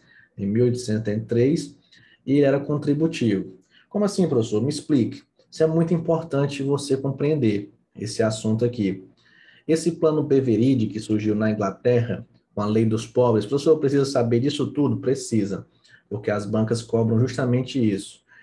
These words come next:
Ele tinha um modelo não contributivo. Como é que funcionava esse plano aí? Que foi adotado em alguns países.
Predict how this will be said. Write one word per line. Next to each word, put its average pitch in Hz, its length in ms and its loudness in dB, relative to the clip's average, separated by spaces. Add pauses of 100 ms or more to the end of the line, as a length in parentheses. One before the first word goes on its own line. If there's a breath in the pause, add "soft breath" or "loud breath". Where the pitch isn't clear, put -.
(260 loud breath)
Ele 143 200 4
tinha 156 200 -2
um 156 40 -2
modelo 135 560 2
não 143 300 2
contributivo. 151 960 0 (480 soft breath)
Como 165 180 0
é 175 60 2
que 165 80 -6
funcionava 123 640 0
esse 113 440 -2
plano 107 480 0
aí? 101 340 -2
Que 127 120 -4
foi 127 140 -2
adotado 143 460 0
em 170 40 0
alguns 165 320 0
países. 131 720 -2